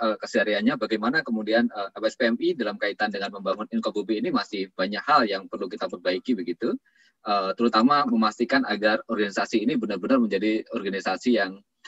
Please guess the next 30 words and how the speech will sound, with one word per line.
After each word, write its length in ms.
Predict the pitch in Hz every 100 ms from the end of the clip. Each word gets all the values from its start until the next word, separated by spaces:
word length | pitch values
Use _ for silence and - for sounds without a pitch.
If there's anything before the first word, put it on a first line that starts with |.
| - _ -
eh, 240 | 95 87 87
kelihatan 480 | - 120 104 - 131
begitu 240 | 104 - 92
hasilnya. 480 | - - 139 - _ _ - - - -
Nah, 400 | 104 - - 117
eh, 20 | 117
terhadir 320 | 135 131 143
juga 240 | 127 185
bersama 560 | 123 120 120 127 123 120
kita, 400 | 135 113 - 110 113
ini 160 | 123
Bing 480 | 117 107 110 110 107 98
Herlina. 640 | 110 107 113 120 95 87 -
Eh, 400 | - 98 95 92 101 _ _ _ _ _ -
Bing 160 | 117
Herlina 320 | 113 117 117 127
ini 140 | 135
adalah, 420 | 151 101 98 101
eh, 160 | 98 196
Vice 220 | - -
President 400 | 127 127 127 -
dari 240 | 98 98 98
D 80 | 98
P 140 | 95
P 160 | 101 98
F 100 | 90
S 140 | 92
P 80 | - 101
M 100 | 117
I 240 | 120